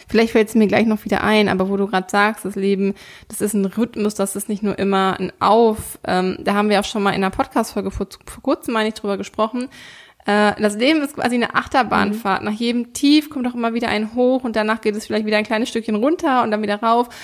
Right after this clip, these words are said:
Speaker 1: Das Leben ist halt einfach keine gerade Linie. Das Leben schlägt aus, nach oben, nach unten, wie ein Herzschlag.
Speaker 2: Ja.
Speaker 1: So, und wenn das Herz nicht mehr schlägt, dann ist es eine gerade Linie. Und das bedeutet, ähm, in einem, in einem E K G, ist ein E K G, oder? Äh,
Speaker 2: Ja.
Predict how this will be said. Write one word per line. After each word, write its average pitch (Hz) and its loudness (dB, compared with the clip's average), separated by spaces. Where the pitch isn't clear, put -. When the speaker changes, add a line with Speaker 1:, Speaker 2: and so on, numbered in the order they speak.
Speaker 1:
Das 233 0
Leben 247 2
ist 269 -2
halt 320 4
einfach 285 -2
keine 254 0
gerade 220 2
Linie. 214 2
Das 208 -4
Leben 240 0
schlägt 233 -6
aus, 254 2
nach 226 -4
oben, 262 2
nach 220 0
unten, 240 -2
wie 240 -2
ein 277 2
Herzschlag. 202 -2
Speaker 2:
Ja. - -20
Speaker 1:
So, 196 0
und 208 0
wenn 240 0
das 240 -4
Herz 277 0
nicht 262 0
mehr 226 0
schlägt, 277 -2
dann 208 2
ist 226 -2
es 220 -6
eine 214 0
gerade 214 0
Linie. 226 0
Und 240 2
das 233 2
bedeutet, 240 2
ähm, 214 0
in 214 2
einem, 208 0
in 220 4
einem 214 2
E 226 2
K 220 -4
G, 233 0
ist - -8
ein 196 -2
E - -2
K 214 -4
G, 196 -2
oder? 208 0
Äh, 208 4
Speaker 2:
Ja. 196 -6